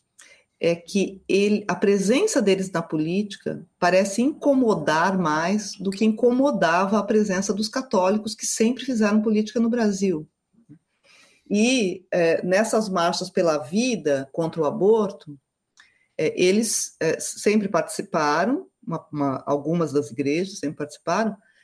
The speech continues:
mas eram coalizões das quais faziam parte a C N B V e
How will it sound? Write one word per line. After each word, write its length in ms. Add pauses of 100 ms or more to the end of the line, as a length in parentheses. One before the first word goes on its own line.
(120)
mas 240
eram 220
coalizões 1200 (180)
das 220
quais 320
faziam 400
parte 580
a 140
C 200
N 120
B 160
V 580 (440)
e 400